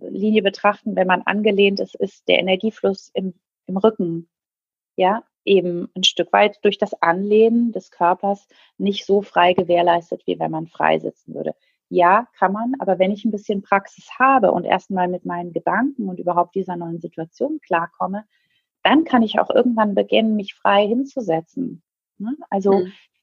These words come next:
Speaker 1: finde auch immer so ein bisschen, auch das ist für mich ein Stück weit Achtsamkeit zu gucken. Ich muss hier kein, das muss nicht dogmatisch irgendwie erfüllt sein, sondern das darf schon auch mir entsprechen und da kann ich meine Form finden, die für mich am besten ist.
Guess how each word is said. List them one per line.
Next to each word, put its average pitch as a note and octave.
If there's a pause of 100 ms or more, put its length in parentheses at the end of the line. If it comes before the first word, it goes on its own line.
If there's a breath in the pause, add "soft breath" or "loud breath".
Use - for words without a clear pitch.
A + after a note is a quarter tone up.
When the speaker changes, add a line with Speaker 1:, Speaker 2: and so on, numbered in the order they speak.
(120)
Speaker 1:
finde A#3
auch G3+
immer A3+
so G#3+
ein G#3+
bisschen, A#3
auch -
das G#3
ist C4
für A#3+
mich G#3+
ein G3+
Stück -
weit G3
Achtsamkeit F#3
zu -
gucken. -
Ich E3
muss A3
hier A3+
kein, F#3 (280)
das -
muss A3
nicht C4+
dogmatisch F3+
irgendwie G3
erfüllt A3+
sein, G3
sondern F#3
das F3
darf F3+
schon -
auch -
mir A3
entsprechen D#3+
und E3
da E3
kann E3+
ich G3
meine F3+
Form F3+
finden, F#3
die E3
für E3+
mich E3
am F#3+
besten A#3 (120)
ist. -